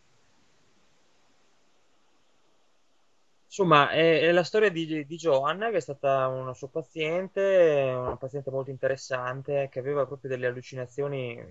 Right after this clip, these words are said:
estremamente forti, che addirittura aveva dei disturbi, eh, paranoidei, insomma, pensava di poter interagire con una popolazione di un altro pianeta,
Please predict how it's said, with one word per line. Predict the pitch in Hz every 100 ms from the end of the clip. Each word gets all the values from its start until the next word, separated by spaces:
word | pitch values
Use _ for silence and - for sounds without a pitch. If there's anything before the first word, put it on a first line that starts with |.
| 123
estremamente | - 123 127 160 143
forti, | - 151 175 -
che | -
addirittura | 127 127 127 151
aveva | 135 127
dei | 123
disturbi, | 123 123 139 135 127 - _ _ _ _ _
eh, | - 123 123
paranoidei, | 131 127 127 127 127 120 127 139 127
insomma, | 127 120 131 131 127 120 - 135
pensava | - 135 - 143 143
di | 139
poter | - 135 139
interagire | 143 135 135 127 135 139 135
con | 135
una | 135 127
popolazione | 131 - 131 123 139 135 139 127
di | 127 135 135 135
un | 131 127
altro | 127 131 127
pianeta, | - 123 131 143 131 120 120